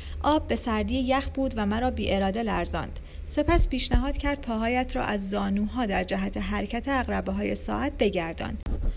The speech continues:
بگذار که آب روان خستگی تو را بکشد و با خود ببرد.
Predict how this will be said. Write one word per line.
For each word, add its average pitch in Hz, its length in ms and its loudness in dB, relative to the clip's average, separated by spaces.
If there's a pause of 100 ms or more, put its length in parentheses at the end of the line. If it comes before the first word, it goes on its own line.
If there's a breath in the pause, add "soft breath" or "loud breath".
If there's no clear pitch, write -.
(180 loud breath)
بگذار 330 380 4
که 302 160 -2
آب 262 220 0
روان 233 480 0
خستگی 214 600 -2
تو 214 180 -4
را 180 120 0
بکشد 302 580 0
و 208 100 0
با 180 120 2
خود - 260 -4
ببرد. - 460 -4